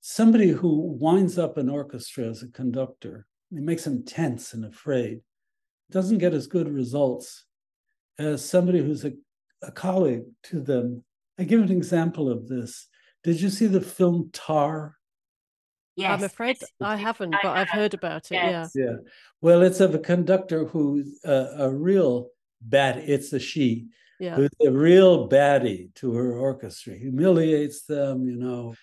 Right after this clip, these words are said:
Speaker 1: and is full of passion and sentiment. What I and the group of musicians I went to hear it with said, "God, she's not getting anything out of the, the conductor, out of this orchestra. They're not responding at all."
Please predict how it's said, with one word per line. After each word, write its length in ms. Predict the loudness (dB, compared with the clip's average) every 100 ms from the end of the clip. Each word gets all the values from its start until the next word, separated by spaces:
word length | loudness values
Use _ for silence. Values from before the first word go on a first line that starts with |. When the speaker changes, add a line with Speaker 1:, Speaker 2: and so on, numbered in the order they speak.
| _ _ _ -2
Speaker 1:
and 460 | 0 2 0 -6 -6
is 300 | -4 -4 -6
full 680 | -16 -6 4 6 8 8
of 140 | 4 -2 -14 _
passion 500 | -4 -2 -4 -6 -6
and 160 | -6 -10
sentiment. 640 | -4 -4 -4 -6 -8 -12 _ _ _ _ _ _ 2
What 260 | 2 2
I 260 | 2 4 4 4 0
and 160 | -2 -2
the 40 |
group 220 | 0 0 0
of 100 | -6
musicians 580 | -6 -6 -6 -6 -8 -10
I 120 | -8
went 260 | -4 -4 -6
to 100 | -8
hear 280 | -4 0 0
it 120 | -2
with 280 | -6 -8 -10 _ _ _
said, 260 | -16 -12 -12 _ _ _ _ _
"God, 220 | -4 -4 -6
she's 300 | -12 -8 -6
not 200 | -6 -4
getting 340 | -4 -2 -4
anything 480 | -2 -2 -2 -4 -8
out 180 | -6 -8
of 120 | -12
the, 180 | -14 -14
the 260 | -12 -12 -14 _ -8
conductor, 460 | -6 -6 -8 -6
out 160 | -4 -4
of 140 | -4
this 180 | -6 -2
orchestra. 560 | -2 -2 -6 -10 -10 -8
They're 160 | -6 -4
not 200 | -4 -6
responding 800 | -8 -10 -4 0 0 0 -4
at 140 | -6 -10
all." 340 | -12 -14 -18